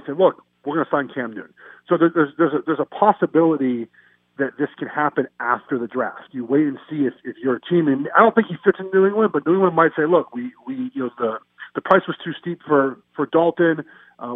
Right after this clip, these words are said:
we, you know, we didn't draft a quarterback in the first round. Cam's our guy." I think after the draft, we'll see some movement on Cam Newton, um, where teams who miss out on the guy they want in the draft look at the free agent market and say, "Look, we have Cam,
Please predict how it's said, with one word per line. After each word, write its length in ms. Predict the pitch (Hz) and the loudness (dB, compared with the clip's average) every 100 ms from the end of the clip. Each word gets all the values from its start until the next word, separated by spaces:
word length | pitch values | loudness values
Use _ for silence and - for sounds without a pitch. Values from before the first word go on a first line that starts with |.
| 117 | -6
we, 120 | 131 | -4
you 120 | 127 - _ 110 | -4 -8 _ -18
know, 180 | 110 - 127 | -16 -6 0
we 80 | |
didn't 120 | 160 139 | 2 4
draft 220 | 160 - | 2 2
a 20 | |
quarterback 300 | 170 160 156 | 0 0 0
in 60 | 151 | -6
the 60 | - | -8
first 220 | 160 - | -8 -6
round. 400 | 151 147 147 143 135 _ _ _ 165 | -4 -2 -2 -4 -10 _ _ _ -8
Cam's 260 | 147 123 | -6 -4
our 140 | 127 110 | -6 -4
guy." 280 | - 156 165 - | -8 -8 -12 -6
I 40 | |
think 140 | 165 170 | -4 -4
after 320 | 151 190 - 170 | -2 -2 -2 -10
the 80 | |
draft, 500 | - 123 139 147 139 - | -10 -4 0 2 0 -4
we'll 140 | 123 - | -12 -8
see 140 | 139 123 - | -6 -6 -6
some 180 | 117 | -4
movement 420 | 123 135 127 117 - 107 | 2 2 2 -2 -4 -10
on 140 | 117 - | -10 -8
Cam 260 | 131 113 113 | -8 -6 -4
Newton, 240 | 117 110 - _ - - _ | -4 -4 -10 _ -20 -20 _
um, 500 | 127 117 113 107 107 _ _ _ | 0 2 0 -6 -16 _ _ _
where 280 | 143 139 131 | -4 0 0
teams 340 | - 175 143 | 0 -2 0
who 120 | 151 120 | -2 -2
miss 240 | 131 147 - | 0 0 4
out 120 | 147 | 4
on 60 | 139 | 4
the 80 | 120 | 0
guy 200 | 131 123 | 0 0
they 120 | 117 | -2
want 440 | 107 131 135 127 | -2 2 2 0
in 80 | 123 | -6
the 80 | 113 | -10
draft 480 | 120 131 123 113 - - - _ _ 139 | 4 6 6 2 -6 -18 -20 _ _ 2
look 160 | 143 | 2
at 80 | 143 | 2
the 60 | 110 | -2
free 120 | 156 | 2
agent 160 | 175 135 | 2 2
market 220 | 123 107 | -2 -2
and 80 | 117 | 0
say, 40 | 151 | 2
"Look, 120 | 151 | 2
we 80 | 120 | -4
have 140 | - | -8
Cam, 380 | - 160 151 143 | -4 0 0 -2